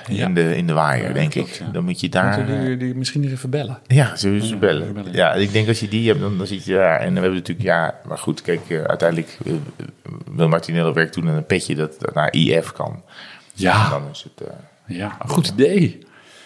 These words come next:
Speaker 1: Hey, ik heb nog wel over petjes nog wel een idee. Want we hebben nog heel veel overgebleven stash.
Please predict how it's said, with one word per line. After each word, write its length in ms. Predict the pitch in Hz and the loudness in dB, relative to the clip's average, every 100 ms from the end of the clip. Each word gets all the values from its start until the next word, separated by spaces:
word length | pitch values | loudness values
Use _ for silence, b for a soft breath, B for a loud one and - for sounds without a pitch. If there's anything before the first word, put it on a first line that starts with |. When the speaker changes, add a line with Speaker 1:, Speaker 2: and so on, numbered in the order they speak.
| B | B
Speaker 1:
Hey, 120 | - | -2
ik 60 | 147 | 2
heb 80 | 156 | 2
nog 100 | 151 | 2
wel 180 | 185 160 | 2 0
over 180 | 143 | -6
petjes 340 | 131 208 202 170 | -2 -2 -2 -2
nog 140 | 156 | -2
wel 320 | 156 156 147 | -2 -2 -2
een 100 | 123 | -2
idee. 320 | 135 135 104 92 | 0 2 2 0
Want 120 | 110 | 0
we 60 | |
hebben 180 | 135 147 | 0 0
nog 80 | 135 | 0
heel 160 | 135 143 | 0 0
veel 280 | 123 120 139 | -2 -2 2
overgebleven 600 | 151 123 113 117 107 - | 2 2 -2 0 0 -2
stash. 480 | - 135 127 - | 0 0 0 -4